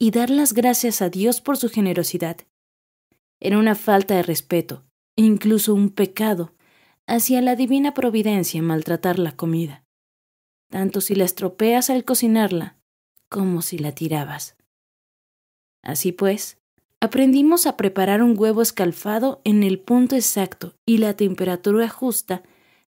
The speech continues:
a la que debía servirse una tartaleta salada, y la diferencia entre una crema y un consomé. No puedo decir que recuerde esas lecciones con detalle,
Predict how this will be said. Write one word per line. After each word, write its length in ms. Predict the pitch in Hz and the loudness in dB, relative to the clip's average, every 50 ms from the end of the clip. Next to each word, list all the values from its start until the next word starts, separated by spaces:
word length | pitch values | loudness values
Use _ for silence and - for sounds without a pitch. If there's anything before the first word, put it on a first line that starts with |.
| _ _ | _ _
a 100 | - 233 | -2 0
la 160 | 240 233 226 - | 2 2 0 0
que 100 | 262 262 | -2 -2
debía 400 | 269 254 262 277 269 294 330 330 | -2 -2 0 0 0 0 0 0
servirse 600 | - 320 269 214 180 202 220 208 202 - 214 196 | 0 -2 -2 -2 0 0 0 0 0 -2 -2 -2
una 160 | 190 185 175 | -2 -2 -2
tartaleta 600 | 175 185 170 170 - 175 165 165 165 160 - 160 | -2 -4 -4 -4 -4 -4 -4 -2 -2 -4 -4 -6
salada, 560 | 156 - 160 147 151 151 151 - 139 131 _ _ _ _ _ _ _ _ _ _ _ _ _ _ _ _ - | -6 -6 -6 -4 -4 -4 -4 -6 -8 -12 _ _ _ _ _ _ _ _ _ _ _ _ _ _ _ _ -4
y 160 | 185 202 196 | 0 0 2
la 160 | 190 190 185 | 2 0 0
diferencia 720 | 175 185 175 - 190 190 208 220 214 202 190 - 196 180 | -2 -2 -4 -4 -2 0 0 2 2 2 0 0 -2 -2
entre 200 | 175 170 170 170 | -2 -2 -2 -2
una 300 | 175 185 190 196 190 190 | -2 -2 -2 -2 -4 -4
crema 460 | - 208 214 214 220 240 285 294 - _ _ - | -4 -4 -2 0 0 0 -2 -4 -6 _ _ -10
y 180 | 214 202 196 | -6 -4 -4
un 140 | 185 180 165 | -4 -4 -4
consomé. 580 | - 180 170 170 - - 151 156 147 147 - _ _ _ _ _ _ _ _ _ _ _ _ _ _ _ _ _ _ _ _ _ _ _ _ _ | -4 -4 -6 -6 -6 -6 -6 -6 -6 -8 -10 _ _ _ _ _ _ _ _ _ _ _ _ _ _ _ _ _ _ _ _ _ _ _ _ _
No 160 | 220 220 233 226 | -4 -2 -2 0
puedo 260 | - 233 240 247 240 | 2 4 4 4 4
decir 460 | 233 214 202 - 226 226 220 208 202 | 4 4 2 2 2 2 2 2 0
que 100 | - 196 | -2 0
recuerde 420 | 190 185 190 - 202 196 202 214 | 0 0 0 -2 -2 -2 0 -2
esas 220 | 208 208 220 214 208 | -2 0 0 0 2
lecciones 500 | 214 190 185 - - 190 185 185 175 - | 2 0 0 -2 -4 -2 -2 -2 -2 -4
con 160 | - 170 165 | -4 -4 -4
detalle, 540 | 170 170 - - 180 180 175 180 170 - | -4 -4 -4 -2 -2 -2 -2 -4 -8 -16